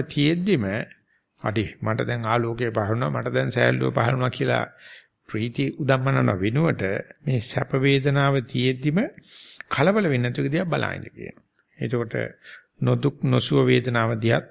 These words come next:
හොඳට බලනකොට පේනවා මේ වේදනාවල් අපිව කුප්පන හැටි, අවුස්සන හැටි, ක්‍රියාත්මක කරන හැටි අතින් අපි ඔක්කොම සමානයි.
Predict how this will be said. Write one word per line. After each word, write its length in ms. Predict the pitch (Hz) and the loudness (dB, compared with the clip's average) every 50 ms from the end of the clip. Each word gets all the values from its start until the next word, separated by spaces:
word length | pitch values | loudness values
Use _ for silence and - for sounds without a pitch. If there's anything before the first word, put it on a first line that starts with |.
| _ _ | _ _
හොඳට 500 | - - 131 123 127 139 147 160 175 208 | -2 0 0 4 4 4 4 4 2 2
බලනකොට 560 | 185 151 131 120 117 120 120 120 117 123 113 117 | 2 2 2 2 2 2 0 2 0 0 0 0
පේනවා 500 | - 143 147 139 107 92 87 110 - - 254 - - _ - - - - - - - - - _ _ _ _ _ - | 0 2 4 4 2 2 0 -2 -4 -4 -4 -8 -14 _ -20 -20 -20 -20 -20 -20 -20 -20 -20 _ _ _ _ _ 0
මේ 460 | 127 127 131 147 160 170 175 170 160 - 131 - - - _ _ - _ _ _ _ _ _ _ _ - | 2 4 4 4 4 4 4 2 2 0 0 -4 -6 -12 _ _ -20 _ _ _ _ _ _ _ _ -8
වේදනාවල් 920 | 104 104 110 113 120 127 123 160 165 170 190 185 135 107 95 95 95 104 - - 226 202 190 - _ _ _ _ _ _ _ _ - _ | -2 0 4 4 4 4 4 4 4 4 4 2 0 -2 -2 -2 -4 -4 -6 -6 -8 -12 -14 -18 _ _ _ _ _ _ _ _ -16 _
අපිව 360 | - 117 110 - 156 143 139 139 127 113 110 - - _ _ _ _ _ _ _ - | -6 -4 -2 0 0 0 2 2 0 0 -2 -6 -10 _ _ _ _ _ _ _ -10
කුප්පන 420 | - - 180 180 - - 185 127 | 0 0 0 0 2 2 2 4
හැටි, 400 | 113 98 95 104 98 98 101 110 139 - - - - _ _ _ _ _ _ - - | 4 4 2 -2 -2 -4 -4 -4 -4 -4 -8 -12 -20 _ _ _ _ _ _ -2 2
අවුස්සන 500 | 123 131 143 135 - - - 180 170 147 | 2 4 4 4 0 0 2 2 2 2
හැටි, 380 | 113 104 101 - - 104 107 120 - - _ _ - - - - - _ | 2 2 0 -2 -6 -6 -6 -6 -6 -10 _ _ -20 -20 -20 -20 -20 _
ක්‍රියාත්මක 680 | - - - 139 139 147 156 165 170 170 - 202 185 180 | -12 -4 -2 2 2 4 2 2 0 -2 -4 -4 -4 -2
කරන 220 | - 190 180 180 | -2 -2 0 0
හැටි 240 | 185 185 175 180 185 | 0 -2 -2 -2 -4
අතින් 280 | 175 175 - 240 240 | -4 -4 -4 -4 -4
අපි 220 | 202 175 196 208 202 | -4 -4 -4 -4 -6
ඔක්කොම 540 | 196 185 180 - _ _ _ - - 285 294 311 | -6 -6 -8 -12 _ _ _ -2 -2 -2 -2 -2
සමානයි. 460 | 226 175 147 123 110 101 95 98 92 | -4 -4 -4 -4 -6 -8 -10 -12 -16